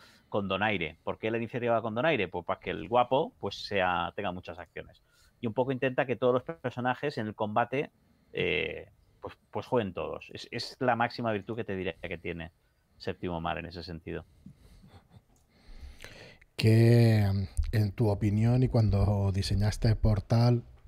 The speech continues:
Speaker 2: qué, qué fue lo que pensaste entonces de los combates? ¿O qué buscabas? ¿O no es un juego dedicado a combates?
Speaker 1: No, no está enfocado al combate, pero sí quería cubrir varias de las cosas que, que ocurrían en los combates. Eh, una era, y esto sí que es verdad, mira, me lo he dejado de séptimo mar, tiene otra
Speaker 2: Mm.
Speaker 1: cosa muy chula,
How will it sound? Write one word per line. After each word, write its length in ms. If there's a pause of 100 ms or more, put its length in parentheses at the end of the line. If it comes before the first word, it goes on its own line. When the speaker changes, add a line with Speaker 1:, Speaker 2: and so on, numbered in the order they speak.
(220)
Speaker 2:
qué, 720 (1040)
qué 140
fue 100
lo 60
que 80
pensaste 400
entonces 280
de 100
los 100
combates? 520 (200)
¿O 120
qué 120
buscabas? 580 (220)
¿O 40
no 60
es 80
un 80
juego 480 (220)
dedicado 340
a 60
combates? 580
Speaker 1:
No, 400 (440)
no 140
está 160
enfocado 320
al 80
combate, 280
pero 180
sí 120
quería 220
cubrir 260
varias 400
de 100
las 160
cosas 320
que, 600
que 100
ocurrían 360
en 60
los 120
combates. 680
Eh, 440
una 360
era, 280
y 100
esto 180
sí 120
que 100
es 60
verdad, 220
mira, 160
me 100
lo 60
he 40
dejado 240
de 60
séptimo 300
mar, 180
tiene 140
otra 140
Speaker 2:
Mm. 20
Speaker 1:
cosa 160
muy 160
chula, 320